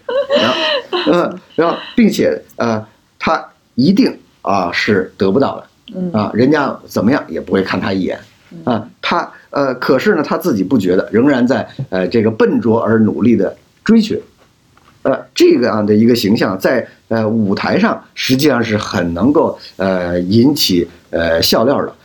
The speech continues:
Speaker 1: 就相当于比如说，呃，我，我们举像，呃，这个赵本山，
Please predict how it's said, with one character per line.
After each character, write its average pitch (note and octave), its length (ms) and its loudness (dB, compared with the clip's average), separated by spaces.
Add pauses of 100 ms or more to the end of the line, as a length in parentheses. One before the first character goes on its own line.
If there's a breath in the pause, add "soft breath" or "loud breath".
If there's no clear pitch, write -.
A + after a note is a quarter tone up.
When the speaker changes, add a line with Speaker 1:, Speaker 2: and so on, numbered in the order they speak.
(120)
Speaker 1:
就 F#3 180 4
相 E3 160 0
当 D#3 160 0
于 D3 100 6
比 A2+ 140 -2
如 F#2+ 160 2
说， B2 260 -2 (220 loud breath)
呃， G2+ 440 0
我， A2 300 2 (760)
我 A#2 160 4
们 B2+ 100 2
举 G2+ 240 2
像， A2 280 -2 (240 loud breath)
呃， F#2 640 -2
这 A2+ 180 0
个 F#2+ 580 2
赵 E3+ 120 2
本 A2+ 100 0
山， E3+ 260 -2